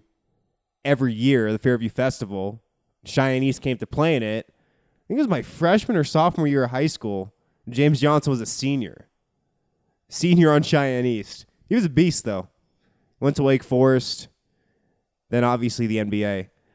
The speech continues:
But, uh, I've always kinda liked this game. I, I, I always have. He's also a guy that can give a team a little bit of an edge, which I don't think would be a bad thing for the Nuggets. But I don't know how realistic that trade is, Corey.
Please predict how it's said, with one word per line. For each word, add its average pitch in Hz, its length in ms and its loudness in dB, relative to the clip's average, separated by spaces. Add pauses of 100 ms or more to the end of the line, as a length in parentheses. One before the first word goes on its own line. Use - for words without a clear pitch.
But, 127 440 2
uh, 123 100 2
I've 147 240 6
always 294 280 6
kinda 302 220 2
liked 294 160 2
this 156 120 -2
game. 104 240 -8 (340)
I, - 60 -4
I, 180 160 -2
I 214 260 4
always 233 240 6
have. 180 340 0 (120)
He's 208 160 0
also 214 260 4
a 139 60 4
guy 131 260 2
that 123 200 -4
can 113 220 -4
give 127 200 -4
a 131 40 -4
team 135 240 -4
a 123 60 0
little 123 160 2
bit 117 240 -2 (300)
of 107 80 -12
an 110 80 -4
edge, 117 420 -8 (220)
which 110 160 -4
I 117 60 0
don't 117 120 0
think 110 180 -6
would 104 100 -4
be 95 100 -10
a 90 40 -12
bad 90 320 -10
thing 92 140 -8
for 90 140 -14
the 87 60 -14
Nuggets. 92 460 -8 (640)
But 160 380 8 (300)
I 160 140 6
don't 170 140 6
know 156 140 6
how 147 180 6
realistic 135 540 2
that 120 180 -2
trade 120 260 2
is, 113 140 -2
Corey. 117 480 2